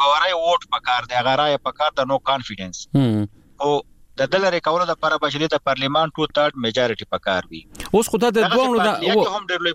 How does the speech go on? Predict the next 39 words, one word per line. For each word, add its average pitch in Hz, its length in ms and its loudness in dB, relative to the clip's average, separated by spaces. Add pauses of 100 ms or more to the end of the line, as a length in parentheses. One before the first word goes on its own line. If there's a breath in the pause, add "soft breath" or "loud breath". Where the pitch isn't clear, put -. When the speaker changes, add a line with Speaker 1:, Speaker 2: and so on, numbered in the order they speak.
Speaker 1:
بدلون. 143 420 -2
Speaker 2:
ډېر 240 240 2
بدلونونه 190 440 2
خو 165 120 2
راغلل، 151 420 2
هغه 170 100 0
به 185 120 2
ډېر 202 140 0 (100)
تفصیلي 185 300 2
هغه 156 140 0
هم 165 40 2 (100)
دي، 135 80 6 (480 loud breath)
آه، 127 260 4
خبرې 160 380 0
هم 180 80 4 (120)
دي. 120 60 2 (120)
خو 160 100 4
که 165 160 2 (300)
په 175 420 2 (180)
اوریدونکو 185 460 2 (580)
ته 160 180 4
لږ 190 240 -2
شانې 170 220 2
که 147 100 0 (380)
مفصل 147 400 2
او 127 100 4
لنډ 139 280 2
هغه 117 100 -4
کې 117 100 -10
ووایه 107 360 4
چې 135 240 -2
د 120 140 0 (200)
عدلیې 139 300 0 (100)
په 160 80 4
اړه 165 160 4
معنی 135 180 2 (540 loud breath)
د 147 160 4
مخالفو 170 320 0
ګوندونو 160 300 4